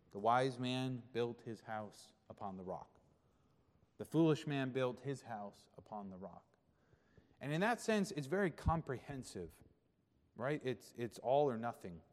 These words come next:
in that picture. And what I'm trying to bring out tonight is that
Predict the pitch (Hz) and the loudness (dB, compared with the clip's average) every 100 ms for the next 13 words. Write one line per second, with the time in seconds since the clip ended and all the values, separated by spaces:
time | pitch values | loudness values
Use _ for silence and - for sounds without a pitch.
0 | - 104 104 104 - - - 87 - _ | -12 -4 -4 -4 -8 -12 -12 -14 -18 _
1 | _ _ _ _ _ _ _ _ _ _ | _ _ _ _ _ _ _ _ _ _
2 | _ - 131 131 135 156 170 175 156 135 | _ -6 -2 2 2 2 2 0 0 0
3 | 143 139 131 - 120 135 131 113 101 107 | 0 0 -4 -4 -4 -4 -4 -8 -8 -4
4 | 104 98 | -2 -4